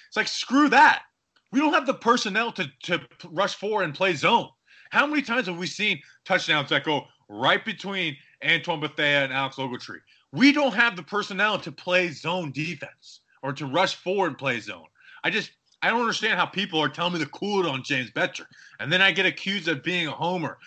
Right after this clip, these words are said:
It's like, I've been blasting James Bettcher all week and giving you evidence of why. It, it blows my mind that people aren't, uh, angry with James Bettcher. And it's not to say that James Bettcher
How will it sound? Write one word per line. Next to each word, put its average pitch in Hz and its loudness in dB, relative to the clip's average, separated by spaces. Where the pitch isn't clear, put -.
It's 147 -6
like, 185 4
I've 240 6
been 294 2
blasting 170 0
James 143 -2
Bettcher 147 -2
all 175 2
week 151 -2
and 131 -10
giving 180 -2
you 156 -4
evidence 165 0
of 110 -12
why. 110 -4
It, 120 -10
it 131 -14
blows 185 -2
my 180 0
mind 147 -2
that 110 -10
people 135 -8
aren't, 143 2
uh, 107 -4
angry 135 0
with 110 -8
James 113 -6
Bettcher. 123 -4
And 185 -2
it's 151 -4
not 254 6
to 185 -8
say 180 2
that 143 -2
James 165 0
Bettcher 165 -2